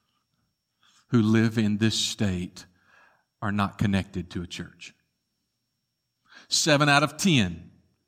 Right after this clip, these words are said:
Mississippians do not go to church. Seven out of ten Mississippians do not worship Jesus.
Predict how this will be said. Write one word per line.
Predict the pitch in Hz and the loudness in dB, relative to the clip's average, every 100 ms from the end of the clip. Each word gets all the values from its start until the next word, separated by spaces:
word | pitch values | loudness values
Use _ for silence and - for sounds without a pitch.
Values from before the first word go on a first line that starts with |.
| 123 | -4
Mississippians | 120 120 - 147 104 98 87 98 - | -2 -2 0 0 0 -8 -8 -12 -12
do | 117 127 | 0 2
not | 113 110 107 | 2 0 0
go | 110 | -2
to | 110 | -2
church. | 110 120 82 - | 0 -4 -4 -8
Seven | - 139 143 160 | -4 2 2 2
out | 147 151 | 2 2
of | 151 - | 0 -6
ten | - 214 151 113 90 85 _ _ _ - - | -4 0 2 2 -2 -12 _ _ _ -20 -4
Mississippians | 135 - 143 190 175 110 92 82 - - - - _ _ - - - | -2 0 2 4 2 2 -6 -8 -14 -12 -12 -18 _ _ -20 -20 -10
do | 113 147 | -2 4
not | 143 143 143 - - | 6 6 4 -6 -8
worship | 131 151 143 - - 95 - - _ _ _ _ _ _ _ _ _ _ _ _ _ _ _ _ _ _ _ _ _ _ _ _ _ _ - | 2 4 4 2 -6 -6 -8 -16 _ _ _ _ _ _ _ _ _ _ _ _ _ _ _ _ _ _ _ _ _ _ _ _ _ _ -6
Jesus. | 120 85 - - | -4 -4 -12 -20